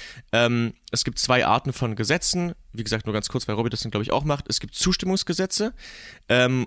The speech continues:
und da kann der Bundesrat eben seine Zustimmung nicht geben und dadurch kommt das Gesetz dann nicht zustande. Ähm, Zustimmungsgesetze sind Gesetze, die Verfassung ändern, Gesetze, für deren Umsetzung in die Organisation und Verwaltungshoheit der Länder eingegriffen wird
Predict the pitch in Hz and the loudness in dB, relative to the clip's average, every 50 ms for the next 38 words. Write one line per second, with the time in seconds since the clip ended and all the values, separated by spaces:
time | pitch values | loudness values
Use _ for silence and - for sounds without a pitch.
0 | - - - 117 123 117 - - 127 117 120 139 - - 135 123 123 117 110 - | -2 -2 0 0 2 0 -2 0 2 2 2 2 2 -2 -2 0 0 0 0 0
1 | 123 123 131 127 - - - 113 110 113 - - 107 104 117 110 - 104 107 101 | 0 0 2 0 0 0 0 0 0 0 0 -2 -4 -2 -2 -2 0 0 0 -2
2 | - - - 123 120 - - - 117 113 110 107 117 135 - - - - 135 135 | -2 -2 -2 0 0 0 0 -2 -2 0 0 0 0 0 0 0 0 0 0 0
3 | 139 143 - 98 101 101 104 113 - - - 110 - 107 104 - - - - 101 | 0 0 -2 0 0 0 0 0 -2 -2 -6 -4 -4 -2 -4 -2 -4 -2 -2 -2
4 | 101 - - 98 95 98 - - - - - - - 92 90 - - - _ _ | -2 -2 -4 -4 -4 -4 -6 -6 -8 -8 -6 -4 -4 -4 -6 -6 -10 -14 _ _
5 | - - - - - 101 107 110 110 113 110 - - 135 - 127 131 123 - 127 | -20 -18 -14 -6 -2 0 2 2 2 0 -2 0 -2 -2 0 0 0 0 0 0
6 | 110 120 117 - - - 117 104 110 - 110 - - 104 104 104 - 104 - - | 0 0 0 0 0 -2 -2 -2 -2 -2 -2 -2 -2 -6 -6 -4 -4 -2 0 2
7 | 135 - - 127 110 104 117 117 113 110 113 101 107 107 120 107 - 117 113 107 | 0 2 0 0 0 0 0 0 0 0 0 -2 -2 -2 0 -2 -2 -4 -2 -2
8 | 107 110 110 - - 120 123 113 117 - - - 110 95 104 98 92 98 101 110 | -2 -2 -2 0 0 0 2 2 0 -2 -2 -4 -2 -2 -2 0 0 0 0 0
9 | 110 113 104 - - 127 120 98 107 - 113 107 113 110 117 - - - 104 - | -2 -2 -2 0 0 0 0 -2 -4 -4 0 0 2 2 2 0 0 -2 -2 -2
10 | 104 98 98 123 185 190 170 156 156 147 - - 151 - 143 135 147 143 - | 0 0 0 2 0 0 0 0 -2 -4 -4 -6 -6 -6 -4 -4 -4 -4 -4